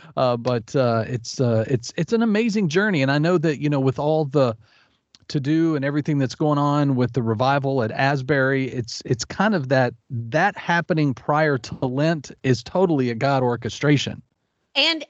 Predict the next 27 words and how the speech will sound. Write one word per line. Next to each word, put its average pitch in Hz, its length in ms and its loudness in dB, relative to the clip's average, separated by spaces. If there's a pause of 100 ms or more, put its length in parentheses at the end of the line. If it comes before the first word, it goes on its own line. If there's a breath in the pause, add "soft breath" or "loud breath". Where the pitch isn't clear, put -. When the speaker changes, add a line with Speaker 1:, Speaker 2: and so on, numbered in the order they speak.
(240)
Speaker 2:
add 233 180 2
another 294 340 -2
thing, 220 300 -4
Birmingham's 240 720 -2
own 214 320 -4
Irwin 233 340 0
Brothers 185 560 -6
with 185 180 -8
Jesus 233 520 0
Revolution, 196 760 0
Kelsey 240 540 -2
Grammer 214 480 0
stars. 190 720 0
It 254 160 0
opens 269 420 -2
this 226 220 -4
week 214 240 2
right 214 320 0
as 339 160 -6
the 320 100 -6
revival's 220 680 0
going 190 320 -4
on. 185 280 -4 (400 loud breath)
Speaker 1:
Yeah. 104 200 2
Speaker 2:
And 247 120 0
that 302 180 2
w-, 277 160 -18